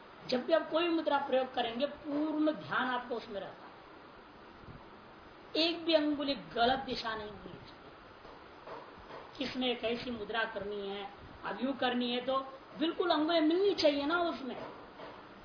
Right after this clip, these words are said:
पूरा ध्यान आपका रहना पड़ेगा किस मुद्रा में कैसे करना। अब पूरा ध्यान रहता है और स्पीड भी है, बड़ा स्पीड से करना पड़ता है। अब एकाग्रता बढ़ती है। अब आदमी इधर क्या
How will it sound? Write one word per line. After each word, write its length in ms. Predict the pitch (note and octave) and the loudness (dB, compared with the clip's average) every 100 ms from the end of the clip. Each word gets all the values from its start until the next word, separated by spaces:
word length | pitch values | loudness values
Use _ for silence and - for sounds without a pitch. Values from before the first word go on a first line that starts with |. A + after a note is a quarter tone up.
| - - - - - - - - | -18 -18 -18 -18 -18 -18 -18 2
पूरा 140 | D4+ D#4+ | 6 6
ध्यान 380 | - B3 D#4 | 4 4 4
आपका 300 | E4 D#4+ D4 | 6 4 4
रहना 240 | C#4 C4+ C#4+ | 4 4 2
पड़ेगा 400 | C#4 A3 F#3+ - - - - - - - - - - | -2 -4 -6 -10 -16 -18 -20 -20 -18 -18 -18 -18 -8
किस 180 | C#4 C4 | -4 -2
मुद्रा 360 | C4 C#4 B3 A#3+ | -2 0 0 0
में 160 | A3+ G3+ | 0 -4
कैसे 380 | - A#3+ - - | -6 -10 -10 -12
करना। 300 | - - - - - - - - - - - - | -16 -16 -18 -18 -20 -20 -20 -20 -20 -20 -16 -6
अब 80 | - | -4
पूरा 280 | - D4 C4+ | 4 6 6
ध्यान 240 | A#3+ C#4+ | 4 4
रहता 260 | C#4 C#4 - | 4 4 4
है 60 | |
और 120 | A#3+ | 4
स्पीड 360 | A#3 - C#4 B3+ | 2 0 0 4
भी 160 | C#4 C#4 | 4 4
है, 60 | |
बड़ा 920 | - - - - - - - - - - | 2 -6 -14 -14 -16 -18 -16 -12 -6 -6
स्पीड 240 | - C4 | -6 -8
से 100 | - | -6
करना 240 | C4 C4+ C4+ | -4 -4 -4
पड़ता 340 | B3+ A#3+ - | -6 -8 -12
है। 60 | - - - - - - - - - - - - - - - - - - - - - | -16 -16 -16 -14 -16 -16 -18 -16 -16 -16 -18 -18 -18 -18 -18 -18 -20 -20 -18 -12 2
अब 80 | C#4 | 4
एकाग्रता 580 | D4+ E4 D#4+ C#4+ C#4+ C4+ | 6 8 8 8 6 4
बढ़ती 560 | F3 G#3+ A3 G#3 A3+ | 4 4 4 0 -4
है। 100 | F3 - - C4 | -6 -8 2 8
अब 120 | C4 | 10
आदमी 320 | C#4+ D#4 D#4 | 10 10 6
इधर 160 | D#4 | 4
क्या 100 | C#4+ | 6